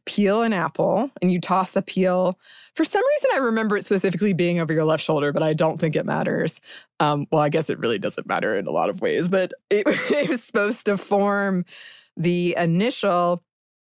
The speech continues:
of the first name of your future husband if you left it outside for a couple of hours.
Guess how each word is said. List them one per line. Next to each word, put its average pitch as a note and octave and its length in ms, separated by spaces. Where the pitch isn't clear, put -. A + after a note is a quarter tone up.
of F3+ 160
the F3+ 120
first F#3+ 420
name F3 200
of F3+ 120
your D3+ 120
future D#3 360
husband C#3 320
if D3 100
you E3 100
left C#3+ 220
it C#3 60
outside C3+ 440
for C3 100
a B2+ 40
couple C#3+ 220
of - 80
hours. - 400